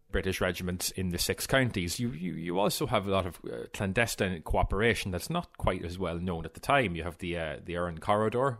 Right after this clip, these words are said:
which al-, allowed flying boats to fly out over, uh, Lough Erne, over Ballyshannon and Bundoran out to the sea there for the Battle of the Atlantic. All these things are happening. So, you know, history, I suppose, is written after the fact,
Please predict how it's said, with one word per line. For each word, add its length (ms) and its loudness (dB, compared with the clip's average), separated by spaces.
which 360 -6
al-, 200 -2
allowed 520 0
flying 340 0
boats 320 0
to 60 -10
fly 260 -2
out 180 -2
over, 460 -4
uh, 420 -4
Lough 200 -2
Erne, 380 0
over 200 -6
Ballyshannon 600 -2
and 100 -6
Bundoran 420 -2
out 140 -4
to 60 -12
the 100 -8
sea 300 -2
there 420 -2
for 200 -4
the 100 -6
Battle 240 0
of 60 -8
the 100 -2
Atlantic. 480 -2
All 180 10
these 260 4
things 260 -2
are 100 -2
happening. 540 -4
So, 520 4
you 80 4
know, 140 4
history, 420 4
I 20 6
suppose, 340 2
is 140 -2
written 240 2
after 300 0
the 100 -10
fact, 440 2